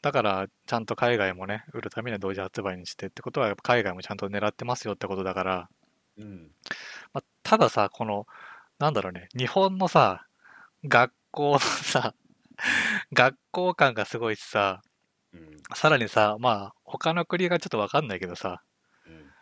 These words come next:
Speaker 1: あん-、なんか、ああいう陰湿なものをさ、見た時に、海外の人はどう思うんだろうね、あれね。
Speaker 2: いやー、もう、正義感強い外国のね、方々は多分ね、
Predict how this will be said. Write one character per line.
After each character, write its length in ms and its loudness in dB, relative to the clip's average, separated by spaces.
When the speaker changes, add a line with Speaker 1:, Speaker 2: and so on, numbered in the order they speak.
Speaker 1:
あ 200 -8
ん-、 140 -12
な 120 0
ん 20 -4
か、 400 2
あ 40 4
あ 60 2
い 120 -4
う 120 -4
陰 260 -6
湿 280 -8
な 360 4
も 180 -4
の 120 0
を 80 -4
さ、 160 -6
見 80 -14
た 80 -20
時 120 -6
に、 220 -6
海 260 4
外 100 4
の 40 -2
人 140 -8
は 40 -8
ど 120 2
う 40 4
思 160 -2
う 20 -6
ん 20 -14
だ 120 -4
ろ 100 -12
う 20 -20
ね、 80 -12
あ 100 -8
れ 140 -8
ね。 200 -8
Speaker 2:
い 240 -14
や 100 -4
ー、 400 -4
も 920 -4
う、 100 -20
正 300 -6
義 160 -6
感 240 -8
強 260 -10
い 140 -6
外 280 -8
国 280 -12
の 120 -12
ね、 180 -8
方 220 -10
々 240 -8
は 140 -8
多 140 -12
分 260 -14
ね、 340 -12